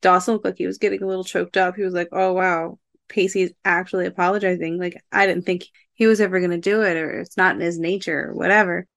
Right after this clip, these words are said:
And then Pacey did. Like, I feel like this was a turning point for everybody. It was a growth and a step forward. Even though Pacey loses his, you know, boat, I feel like it was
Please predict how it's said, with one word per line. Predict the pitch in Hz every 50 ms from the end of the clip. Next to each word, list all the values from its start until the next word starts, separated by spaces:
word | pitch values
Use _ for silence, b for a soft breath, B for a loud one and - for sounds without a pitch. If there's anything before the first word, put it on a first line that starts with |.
| _ _ _ _ _
And | - 285 294
then | 302 302 302 302 302 294
Pacey | 302 320 320 302 - 330 320
did. | 330 381 359 240 156 - -
Like, | - 226 233 240
I | 254 269
feel | - - 320 311
like | 320 311 294
this | 269 285 269 -
was | 294 277 262
a | 247
turning | 226 - 226 208 208 208 208
point | - 220 202 190 190
for | -
everybody. | 175 185 202 202 220 220 233 233
It | 202
was | 175 180 175
a | 185
growth | 170 - 165 165 165 175 190 - -
and | 185 175 165
a | 175
step | - - 190 185 - -
forward. | - 196 180 175 180 202 220 233 240 226
Even | - - 190 202 208
though | 214 208
Pacey | 202 - - 196 190 185 - 185
loses | 170 175 180 180 180 190 185 180 175 165 160 170 - _ _ _ _ _ _
his, | - 214 175 165 165 170 180 180 - _ _
you | - 185 170
know, | - 165 - -
boat, | 247 285 302 226 185 - - _ _ _ _ _ _ _ _ _ _
I | - 208
feel | 208 - 233 233
like | 233 226 220
it | 214
was | 202 202 196